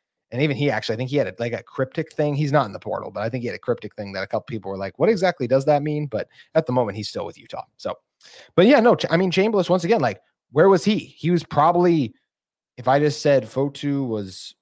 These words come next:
fifth, that maybe with, maybe at best that makes Ch-, I mean, Fotu fourth, at best, Chambliss fifth. He wants to play. I'm not gonna fault him for that. Good.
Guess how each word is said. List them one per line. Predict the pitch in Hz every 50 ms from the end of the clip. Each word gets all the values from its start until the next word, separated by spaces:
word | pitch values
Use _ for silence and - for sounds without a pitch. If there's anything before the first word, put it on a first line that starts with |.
| _ _ _
fifth, | - 151 147 147 147 - - _
that | - 117 110
maybe | 113 123 123 127 127 123 120
with, | 110 107 104 104 - _ _ _ _ _ -
maybe | 117 127 117
at | 120 117 110 101 -
best | 117 123 156 160 - -
that | - 147 135 131
makes | 135 131 131 - - -
Ch-, | - - -
I | 143
mean, | 139 131 117 110 - _ _ _ _ -
Fotu | 139 143 - 123 110 -
fourth, | _ 151 156 160 151 156 - -
at | 117 107 104 98
best, | 117 135 156 - -
Chambliss | - 139 131 143 139 143 127 - - -
fifth. | - 117 160 220 - - - _ _ _ _ _ _ _ _ _ _ _ _ _ _ _
He | - 220
wants | 311 370 381 -
to | 415
play. | 320 - 339 440 480 466 247 190 - - _ _ _ _
I'm | - 139 -
not | 311 392 381
gonna | 415 370
fault | - - 123 117 - -
him | 131 120
for | 123 113
that. | 117 143 202 285 - - _ _ _ _ _ _ _
Good. | 165 220 240